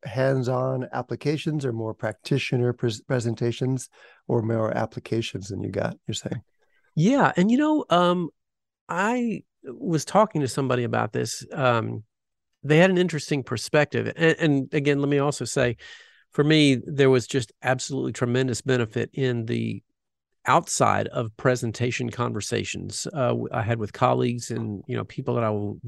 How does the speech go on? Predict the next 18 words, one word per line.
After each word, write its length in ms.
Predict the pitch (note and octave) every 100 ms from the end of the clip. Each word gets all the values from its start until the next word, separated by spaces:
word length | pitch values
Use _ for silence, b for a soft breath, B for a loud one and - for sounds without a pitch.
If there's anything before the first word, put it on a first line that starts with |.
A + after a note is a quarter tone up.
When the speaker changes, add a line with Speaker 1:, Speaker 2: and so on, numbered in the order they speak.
| A2
Speaker 2:
have 140 | A#2
long 300 | A#2+ A#2+ B2
admired, 460 | G#2+ G2+ C3+ C3+ B2+
wanted 240 | A#2+ A2+
to 100 | -
ask 200 | B2 A2+
them 100 | A2+
questions, 560 | - D3 C#3+ D3 C#3 B2+
you 60 |
know, 100 | C3
went 300 | B2 B2+ -
and 280 | C#3+ B2+ A#2
talked 260 | - B2 -
to 80 | A#2+
lots 220 | A2+ -
of 80 | -
folks. 360 | A#2+ A#2 - B B B B B
Uh, 100 | -